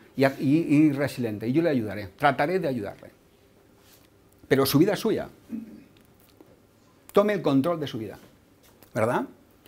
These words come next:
Y esto en gran parte es medicina integrativa. Y fíjense cómo las líneas de fuerza tienen distinto color, ¿verdad? Porque esto controla esto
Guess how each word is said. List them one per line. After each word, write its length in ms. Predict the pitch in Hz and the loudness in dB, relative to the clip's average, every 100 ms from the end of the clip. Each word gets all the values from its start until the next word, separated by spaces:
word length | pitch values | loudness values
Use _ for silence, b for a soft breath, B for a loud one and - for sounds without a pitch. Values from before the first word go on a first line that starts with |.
| b b b | b b b
Y 80 | 202 | 4
esto 480 | 262 269 262 254 180 | 6 6 8 8 8
en 100 | 151 | 10
gran 200 | 190 185 | 8 8
parte 240 | 202 202 | 4 4
es 80 | 190 | 2
medicina 320 | 165 143 170 | 4 4 4
integrativa. 560 | 165 131 120 214 156 113 - _ _ _ _ _ _ _ _ - | 2 4 2 2 0 -4 -16 _ _ _ _ _ _ _ _ 0
Y 80 | 156 | 4
fíjense 400 | 208 262 - 240 | 6 4 4 6
cómo 180 | 247 226 | 6 8
las 160 | 165 | 4
líneas 320 | 185 220 226 190 | 6 6 6 6
de 80 | |
fuerza 540 | 170 196 202 220 233 B B - | 6 6 6 6 6 B B 8
tienen 420 | 175 208 190 170 | 8 10 8 8
distinto 460 | 147 - 196 185 | 6 6 4 6
color, 340 | 139 147 220 151 | 4 2 2 0
¿verdad? 380 | 117 151 240 - B | 2 2 2 -2 B
Porque 440 | 147 147 - 165 - | 6 6 6 0 6
esto 720 | 247 - - 147 139 277 311 - - _ _ _ _ _ _ _ _ _ | 6 6 2 4 6 4 2 -4 -20 _ _ _ _ _ _ _ _ _
controla 480 | 156 147 196 214 185 | 6 8 8 8 8
esto 360 | 185 - - | 2 -10 -18